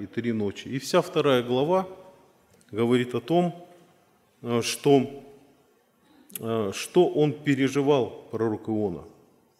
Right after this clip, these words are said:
Что он при-, переживал и, э, что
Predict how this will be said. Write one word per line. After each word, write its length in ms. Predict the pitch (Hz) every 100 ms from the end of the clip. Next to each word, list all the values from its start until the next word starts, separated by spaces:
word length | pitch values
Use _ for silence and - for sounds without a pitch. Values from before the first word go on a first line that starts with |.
| _ _ _ _ _ _ _ _
Что 240 | - 151
он 100 | 143
при-, 180 | 147 131
переживал 800 | 131 147 131 127 143 175 175 -
и, 480 | 117 131 127 120 117 - - - -
э, 420 | 107 110 107 101 - - - _ _
что 640 | - - - 139 135 -